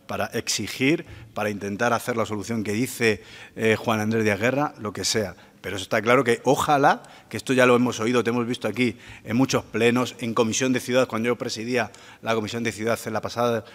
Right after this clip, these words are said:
en el pasado mandato, o sea, ojalá te ven-, te veamos aquí porque te apetezca vernos, no porque vengas a exigir ese acceso.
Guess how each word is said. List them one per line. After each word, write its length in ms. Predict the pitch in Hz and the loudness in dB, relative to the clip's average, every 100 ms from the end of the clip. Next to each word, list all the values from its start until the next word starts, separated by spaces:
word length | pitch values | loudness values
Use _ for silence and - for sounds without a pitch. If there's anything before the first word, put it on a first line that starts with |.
| - | -10
en 60 | |
el 80 | 110 | -8
pasado 300 | - 98 113 | -6 -2 -2
mandato, 440 | 101 92 98 107 160 | -2 -2 -2 0 -2
o 440 | - - - - | -4 -20 -20 -12
sea, 180 | - 107 | -10 -4
ojalá 840 | 123 127 139 123 120 160 - - - | -2 0 2 2 4 2 0 -14 -6
te 80 | 113 | -4
ven-, 420 | 107 117 - 123 | -2 -6 -10 -10
te 80 | 113 | -2
veamos 280 | 107 127 135 | 0 0 0
aquí 300 | 117 147 170 - - - _ _ | 0 0 -2 -6 -20 -20 _ _
porque 180 | - 110 | -6 0
te 60 | 107 | 0
apetezca 420 | 110 117 - 123 | 0 -4 -2 -2
vernos, 440 | 101 87 85 - - | -2 -4 -14 -16 -10
no 220 | 104 120 | 0 0
porque 440 | 123 127 117 117 113 | 2 2 4 4 4
vengas 240 | 117 113 | 2 -2
a 40 | 117 | -6
exigir 460 | - 107 131 131 - - - | -8 -6 -4 -6 -8 -20 -8
ese 200 | - 117 | -4 -4
acceso. 480 | 98 - 85 - | -6 -10 -12 -12